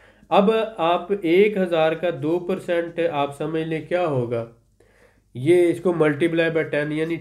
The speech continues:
ट्वेंटी मीटर, सिर्फ आप ट्वेंटी मीटर पे कंस्ट्रक्शन कर सकते हैं।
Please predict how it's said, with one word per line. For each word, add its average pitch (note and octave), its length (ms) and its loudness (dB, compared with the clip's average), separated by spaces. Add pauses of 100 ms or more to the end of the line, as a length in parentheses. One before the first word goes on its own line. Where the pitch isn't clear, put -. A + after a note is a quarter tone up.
(140)
ट्वेंटी F#3+ 600 -2
मीटर, C#3 460 -2
सिर्फ G#3+ 680 -2
आप D3+ 300 0 (120)
ट्वेंटी E3 520 0
मीटर D3+ 380 2
पे D3+ 180 -2
कंस्ट्रक्शन C3+ 680 -4
कर B2+ 140 -2
सकते B2+ 380 -10
हैं। D#3+ 240 -2